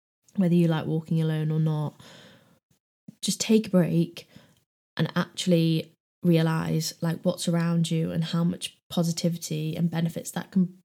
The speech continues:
bring for you. And just, if, like, five minutes at a time, great, ten minutes, fifteen minutes, half an hour, whatever it is for you, however it works, give it a go. And I really wanna kind of encourage people not to just go back to their,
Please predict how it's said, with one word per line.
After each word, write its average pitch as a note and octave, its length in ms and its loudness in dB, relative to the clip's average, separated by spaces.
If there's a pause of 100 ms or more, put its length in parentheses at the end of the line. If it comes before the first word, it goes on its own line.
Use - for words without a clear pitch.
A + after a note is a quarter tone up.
(100)
bring F3+ 220 2
for F#3 120 -2
you. G#3+ 320 2 (640)
And F#3+ 240 6
just, A3 220 2
if, G#3+ 140 2 (100)
like, G#3+ 240 -4
five G#3 300 0
minutes G3 500 4
at G3 80 -6
a F#3+ 40 -6
time, F#3 500 0
great, F#3+ 420 -2
ten F#3+ 200 4
minutes, F3+ 220 2
fifteen F#3 320 0
minutes, F3 220 2
half F3+ 280 -2
an F3 80 2
hour, E3 160 2
whatever F#3 360 -2
it - 80 -4
is F#3 100 -4
for - 120 -4
you, E3+ 140 2
however E3 340 -2
it - 80 -8
works, D#3+ 400 -4
give F#3+ 180 -4
it - 80 -10
a E3+ 60 -6
go. D#3 440 -4 (800)
And F3 140 -2
I E3+ 40 0
really F3+ 340 2
wanna E3 520 -2 (120)
kind F3+ 160 0
of F3 40 4
encourage F3 420 0
people E3 260 -4
not E3+ 340 0
to - 80 -18
just - 160 -10
go E3+ 140 -2
back E3+ 240 -8
to - 100 -18
their, E3 120 -8